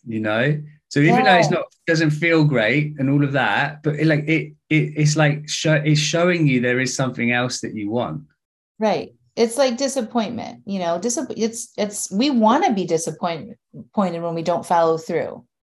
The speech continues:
Speaker 2: right? We want to see that. Not that we need to say, "I'm disappointed in myself and I should be disappointed in myself and I don't follow through on it." Like, that's not what we're talking about.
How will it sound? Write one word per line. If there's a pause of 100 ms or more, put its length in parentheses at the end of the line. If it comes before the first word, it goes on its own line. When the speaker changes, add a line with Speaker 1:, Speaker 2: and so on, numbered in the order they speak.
Speaker 2:
right?
We
want
to (180)
see
that. (520)
Not
that
we
need
to
say,
"I'm
disappointed
in
myself
and
I
should
be
disappointed
in
myself
and
I
don't
follow
through
on
it."
Like,
that's
not
what
we're
talking
about.